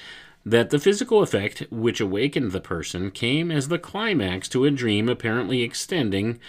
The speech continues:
over a considerable space of time, though obviously suggested in reality entire-, entirely by that physical effect itself. Now, the news,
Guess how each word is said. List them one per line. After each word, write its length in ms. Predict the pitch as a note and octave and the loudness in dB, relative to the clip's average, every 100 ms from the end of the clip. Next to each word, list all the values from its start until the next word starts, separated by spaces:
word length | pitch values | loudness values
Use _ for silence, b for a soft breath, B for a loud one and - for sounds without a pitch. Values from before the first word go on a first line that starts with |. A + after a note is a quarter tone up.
| B B | B B
over 360 | C#3+ D#3 E3 E3+ | 6 6 6 0
a 80 | |
considerable 840 | E3+ F#3 F3+ - A#3+ D3 G2 G2 A#2 | 2 0 -2 -2 2 4 4 2 0
space 380 | - G#2 G2 - | -2 -2 0 0
of 140 | A2+ | -4
time, 580 | - - E3+ C#3 F2 D#2+ B B B - | -8 -8 -4 -2 -4 -6 B B B 4
though 220 | B2+ B2+ | 6 6
obviously 760 | B2 D#3 E3 G#2+ F2+ - F#2 A2 | 4 0 0 -2 -2 -2 -2 -2
suggested 600 | - F#2 A2 A#2+ - A#2 | -4 -4 -4 -4 -4 -2
in 160 | G#2+ | -2
reality 680 | F#2+ F#2 F#2 A#2 G2 F2+ G2 F2+ | -2 -2 -2 -4 -4 -4 -4 -6
entire-, 680 | F#2+ - - D#3+ D3 G2 - - - _ - - | -8 -6 -6 -2 -2 -2 -6 -14 -16 _ -18 -8
entirely 600 | G#2+ - D#3 B2 F2+ F#2+ | -8 -2 0 0 -2 -4
by 240 | G2+ F#2+ | -4 -6
that 240 | F#2+ G2+ - | -6 -8 -6
physical 400 | G2 F2+ F#2+ F2+ | -6 -4 -4 -4
effect 360 | - E2+ - | -6 -12 -8
itself. 600 | E2 - - F2 D#2 - - _ B B B B B - | -8 -6 -8 -8 -10 -16 -20 _ B B B B B 2
Now, 240 | C3+ C#3 C#3 | 6 8 8
the 140 | B2+ | 6
news, 500 | D3 A3+ C#3 E3+ D3+ | 6 8 8 6 2